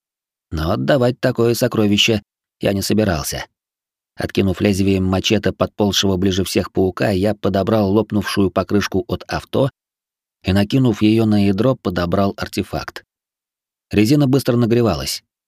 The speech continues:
так что я поспешил телепортироваться повыше и там уже упаковать свою добычу.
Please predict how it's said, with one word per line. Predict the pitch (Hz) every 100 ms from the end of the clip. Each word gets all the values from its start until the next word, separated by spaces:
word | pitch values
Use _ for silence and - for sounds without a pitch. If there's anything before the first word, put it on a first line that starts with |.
| _
так | - 110
что | -
я | 110
поспешил | 107 104 107 - 107
телепортироваться | 104 101 104 98 113 101 98 -
повыше | - 101 90 - 71 - _ _ -
и | 107
там | - 131 107
уже | 92 117
упаковать | 110 101 95 95 95
свою | - 85 85
добычу. | 82 78 73 - -